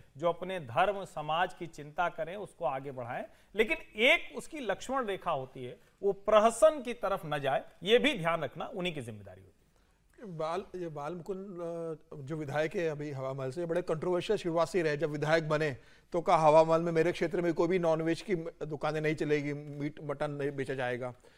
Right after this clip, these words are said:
Speaker 2: बहुत विरोध हुआ तो बोले कि मैं इनका शुद्धिकरण करूंगा, और फिर वहां पर इन्होंने गंगा जल लेके गए उनकी दुकानों पर, गंगा जल छड़का दुकानदारों पर कि अब आप शुद्ध हो गए, शुद्धता के साथ आप नॉनवेज बेचो। तो बाल मुकुंद तो हमेशा से इस तरह के काम करते रहे, अ, हवा महल के अंदर।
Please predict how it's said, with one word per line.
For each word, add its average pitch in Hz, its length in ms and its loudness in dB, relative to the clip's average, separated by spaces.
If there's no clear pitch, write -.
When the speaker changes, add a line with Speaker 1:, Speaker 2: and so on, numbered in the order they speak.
Speaker 2:
बहुत 170 220 6
विरोध 190 240 10
हुआ 147 280 4
तो 175 80 4
बोले 160 240 6
कि 190 100 6
मैं 190 60 0
इनका 196 120 2
शुद्धिकरण 190 540 4
करूंगा, 156 400 2
और - 200 -12
फिर 185 140 2
वहां 160 200 2
पर 190 120 4
इन्होंने 190 200 4
गंगा 185 300 6
जल 208 160 6
लेके 202 260 8
गए 190 120 8
उनकी 175 180 4
दुकानों 147 340 0
पर, 135 160 -6
गंगा 175 280 8
जल 220 160 10
छड़का 170 420 6
दुकानदारों 147 520 2
पर 139 120 -2
कि 214 60 4
अब 185 80 8
आप 196 160 10
शुद्ध 202 280 6
हो 214 140 10
गए, 247 180 10
शुद्धता 214 380 4
के 220 120 4
साथ 220 180 6
आप 220 120 8
नॉनवेज 196 380 6
बेचो। 151 320 -2
तो 147 80 4
बाल 165 260 10
मुकुंद 240 360 4
तो 254 180 10
हमेशा 233 380 4
से 247 160 8
इस 226 100 2
तरह 240 140 8
के 240 140 4
काम 226 240 6
करते 214 260 2
रहे, 208 220 8
अ, 170 420 4
हवा 170 200 6
महल 170 200 6
के 170 120 0
अंदर। 156 300 2